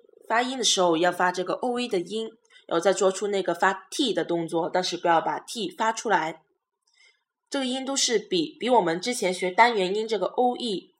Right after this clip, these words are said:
要短，发音的时候，待会儿在我们说字的时候，大家就能感觉出来了。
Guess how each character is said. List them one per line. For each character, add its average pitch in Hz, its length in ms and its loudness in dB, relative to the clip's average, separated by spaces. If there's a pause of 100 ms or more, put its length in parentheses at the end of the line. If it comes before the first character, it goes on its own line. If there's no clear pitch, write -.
(720)
要 226 140 6
短， 156 500 -2
发 202 160 -2
音 208 140 -6
的 180 80 -6
时 - 160 -10
候， 160 360 -10
待 208 140 0
会 196 80 2
儿 165 60 2
在 190 180 2
我 165 80 0
们 151 140 -8
说 220 180 -2
字 226 240 -6
的 180 80 2
时 - 100 -6
候， 160 80 -2
大 170 140 -2
家 165 100 -2
就 160 120 -6
能 156 160 -10
感 151 180 -8
觉 156 160 -14
出 - 160 -12
来 165 160 -6
了。 - 240 -10